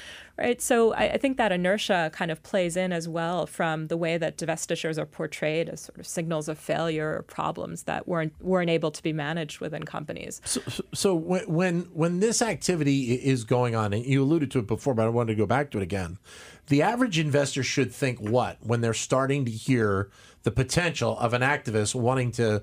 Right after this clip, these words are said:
Speaker 2: to, to tap into a company that they are already invested in?
Speaker 1: Fantastic. Let's see those changes, right? I think, I think that's exactly what investors should be saying. I think they should be happy because a lot of these changes will s-,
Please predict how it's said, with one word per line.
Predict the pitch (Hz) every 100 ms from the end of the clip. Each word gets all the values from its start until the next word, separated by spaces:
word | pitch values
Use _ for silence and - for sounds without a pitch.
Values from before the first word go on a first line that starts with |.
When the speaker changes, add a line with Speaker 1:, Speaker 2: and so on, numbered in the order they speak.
| - - - _
Speaker 2:
to, | - 113 101
to | -
tap | 107 147 139
into | 135 127 113
a |
company | 120 127 123 117
that | 113
they | 120 117
are | 113
already | 110 107 104
invested | 98 101 - 92
in? | 82 -
Speaker 1:
Fantastic. | - 240 - 208 220 - 156 - 190
Let's | 196 -
see | 214
those | 202 185
changes, | - 180 202 170 - -
right? | 151
I | 156
think, | 165 170 -
I |
think | 170 185
that's | 170 160
exactly | 160 165 - 180
what | -
investors | 151 147 147 - 151
should | 160
be | 151
saying. | - - -
I | 170
think | 180 175
they | 170
should | - 165
be | 165
happy | 160 214 151 151
because | 165 185 165
a |
lot | 170 170 175
of | 175
these | 170 -
changes | - 190 202 165 160
will | 165
s-, | 165